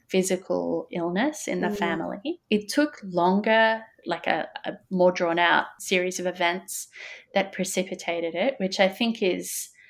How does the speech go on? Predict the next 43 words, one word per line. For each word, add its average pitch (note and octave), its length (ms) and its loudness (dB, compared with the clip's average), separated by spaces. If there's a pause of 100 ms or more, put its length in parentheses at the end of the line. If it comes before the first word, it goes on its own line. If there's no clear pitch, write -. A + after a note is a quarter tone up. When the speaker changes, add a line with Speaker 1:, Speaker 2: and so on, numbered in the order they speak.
Speaker 1:
a G3+ 80 -12
sign F3+ 580 2
of E3+ 140 -4
the F3+ 80 0
fact E3+ 300 -2
that E3+ 80 0
I E3 80 0
was F3 320 4
building F3+ 380 4
resilience, F3+ 720 2
that - 140 2
it - 140 -4
took - 260 -10
more E3+ 580 0
to F3+ 400 2 (280)
<laughs> - 300 -10
unsettle G#3 560 10
me G3+ 340 2 (340)
than F3+ 360 6 (220)
it F#3 140 0
had F3 320 2
previously. E3+ 920 -2
But - 480 6
we G3 80 4
had A#3+ 180 2
the C#4+ 260 8
good B3 160 -2
fortune F#3 500 0
to - 120 -12
go F3 140 0
and F3 340 -6
visit A#3 340 -2
my G3+ 120 0
brother F3 480 0
and F3 120 -8
his E3 200 -10
family E3+ 720 -4
when F#3+ 200 0
they F3 120 0
were F3 100 -2
living F3 320 -4
in E3+ 180 -10
the E3 440 -4